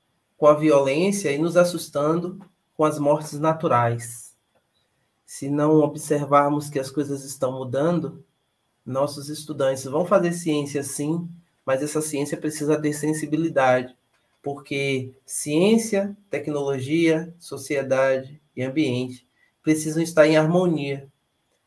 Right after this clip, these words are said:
Não podemos aceitar a violência como algo natural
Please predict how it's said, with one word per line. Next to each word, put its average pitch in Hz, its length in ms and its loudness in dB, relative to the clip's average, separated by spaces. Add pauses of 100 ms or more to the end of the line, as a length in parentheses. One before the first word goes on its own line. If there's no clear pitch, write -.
(260)
Não 139 160 -2
podemos 175 480 2
aceitar 160 760 4
a 139 100 2
violência 151 600 4
como 175 280 2
algo 147 320 8
natural 139 840 0